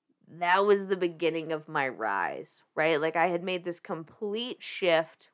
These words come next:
where I was like, "Oh, fuck, this is where I'm at.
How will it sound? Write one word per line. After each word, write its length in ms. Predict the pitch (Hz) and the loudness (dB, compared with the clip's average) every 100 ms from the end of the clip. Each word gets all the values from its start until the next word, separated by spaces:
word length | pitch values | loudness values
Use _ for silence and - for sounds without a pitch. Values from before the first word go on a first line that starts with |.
| _ | _
where 180 | 180 175 | 2 4
I 120 | 170 | 4
was 200 | 170 170 | 2 -2
like, 220 | 147 - - | -4 -2 0
"Oh, 280 | 190 233 269 | 2 2 0
fuck, 600 | - - 196 143 - - _ _ _ - | -6 4 6 6 2 -16 _ _ _ -20
this 320 | 160 175 226 | 2 2 2
is 140 | 226 | -4
where 220 | 208 208 196 | 0 4 4
I'm 180 | 185 | 2
at. 400 | 165 156 190 214 | 0 4 4 2